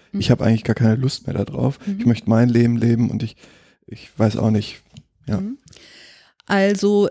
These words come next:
Speaker 1: ähm, von Arrangement würde ich nicht sprechen, aber letzteres, was du gesagt hast,
Speaker 2: Mhm.
Speaker 1: nämlich, dass man aus der Familie raus möchte, ist, glaub ich, selten der
Speaker 2: Mhm.
Speaker 1: Fall.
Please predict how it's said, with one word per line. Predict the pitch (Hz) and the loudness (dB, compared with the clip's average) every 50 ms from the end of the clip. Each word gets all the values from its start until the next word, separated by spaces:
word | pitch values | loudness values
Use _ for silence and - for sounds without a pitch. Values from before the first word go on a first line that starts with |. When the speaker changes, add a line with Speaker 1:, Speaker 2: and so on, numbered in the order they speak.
| - - | -2 -2
Speaker 1:
ähm, | - 196 196 190 196 196 190 190 190 190 190 190 - - - 170 | 0 0 2 2 0 0 -2 -2 -2 -2 -4 -6 -6 -8 -10 -10
von | 170 - - 202 196 | -6 -2 -2 -2 0
Arrangement | - - 196 208 202 202 208 190 185 196 196 220 254 285 262 233 | 0 0 2 2 2 2 2 2 0 0 0 0 0 0 2 2
würde | 226 214 | 0 0
ich | 220 - | -2 -2
nicht | - 202 196 - - - | -4 -4 -4 -2 -4 -4
sprechen, | - - - 185 175 170 233 - - - 311 311 311 - - - | -4 -4 -4 -2 0 0 0 0 -2 0 0 0 0 -2 -4 -6
aber | - 175 - - 220 240 233 240 233 | -8 -6 -2 -2 0 2 2 2 4
letzteres, | 220 190 196 - - - - - 240 226 233 226 - | 4 2 2 0 -2 -6 -4 -2 -2 0 0 -2 -2
was | 226 226 - | -2 -4 -2
du | - 226 | -2 -2
gesagt | 202 214 202 202 208 214 - - 233 | 0 0 2 2 0 0 0 -2 -2
hast, | 226 226 | -2 -2
Speaker 2:
Mhm. | - | -2
Speaker 1:
nämlich, | 196 190 190 190 | -2 -2 -2 -2
dass | - 185 - - | -2 -2 -2 -2
man | 185 170 - | -4 -4 -2
aus | - 185 - | -4 -4 -2
der | - 190 | -2 -2
Familie | - - 196 185 180 185 196 180 196 190 | -2 -2 -2 0 0 0 0 2 2 2
raus | 180 165 156 160 165 175 196 214 254 262 - - - | 2 0 -2 -2 0 2 2 2 2 2 0 -4 -4
möchte, | - 220 208 214 233 247 - - - - 233 233 233 233 233 - - - - - - - _ _ _ _ _ - | -2 0 2 2 2 0 -2 -4 -4 -2 0 2 2 0 -2 -4 -10 -18 -18 -20 -20 -20 _ _ _ _ _ 0
ist, | 202 196 - - - - | 0 0 0 -4 -6 -2
glaub | 185 180 175 185 180 202 | 0 2 2 2 0 -2
ich, | 190 - - | -4 -6 -8
selten | 156 147 - 175 170 180 185 190 190 - - 156 147 | -4 0 2 2 4 4 2 0 -2 -4 -6 -6 -6
der | - - - | -6 -4 -6
Speaker 2:
Mhm. | - | -6
Speaker 1:
Fall. | 104 - - - 131 117 113 - - | -6 -8 -6 -4 -4 -4 -4 -6 -8